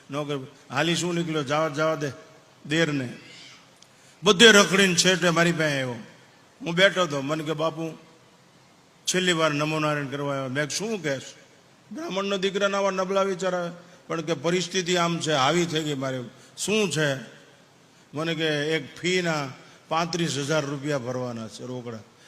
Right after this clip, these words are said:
હવે ઈ તો મારી એક ક્ષમતા નહીં, પણ યોગ એવો ને,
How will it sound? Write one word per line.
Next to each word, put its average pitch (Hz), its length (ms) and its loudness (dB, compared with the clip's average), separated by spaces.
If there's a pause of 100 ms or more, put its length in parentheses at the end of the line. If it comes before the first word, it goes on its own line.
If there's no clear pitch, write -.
(120)
હવે 151 180 0
ઈ 165 160 0
તો 175 140 0
મારી 180 280 2
એક 185 180 0
ક્ષમતા 175 400 -2
નહીં, 156 160 -4 (260)
પણ 247 180 8 (260)
યોગ 240 400 6
એવો 269 260 6
ને, 196 240 6